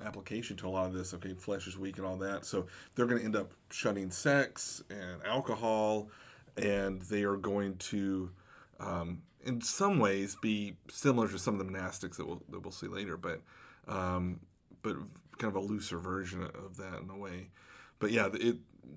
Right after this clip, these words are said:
a lot of times when we talk of Marcion, it's because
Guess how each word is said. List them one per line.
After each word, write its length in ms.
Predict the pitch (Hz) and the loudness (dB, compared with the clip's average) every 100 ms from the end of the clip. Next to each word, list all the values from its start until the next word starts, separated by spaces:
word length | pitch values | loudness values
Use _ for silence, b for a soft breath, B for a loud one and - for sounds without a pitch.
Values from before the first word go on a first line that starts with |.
| - | -2
a 60 | |
lot 140 | 120 135 | 8 10
of 60 | 139 | 10
times 160 | 110 | 6
when 80 | 110 | 2
we 120 | 113 - - | -2 -4 -10
talk 320 | - 123 117 | 6 8 8
of 100 | 107 | 4
Marcion, 640 | 98 101 101 - 104 101 90 | -2 0 0 0 0 0 -4
it's 160 | 104 - | -8 -8
because 640 | 101 - 101 98 98 | -6 -2 0 2 0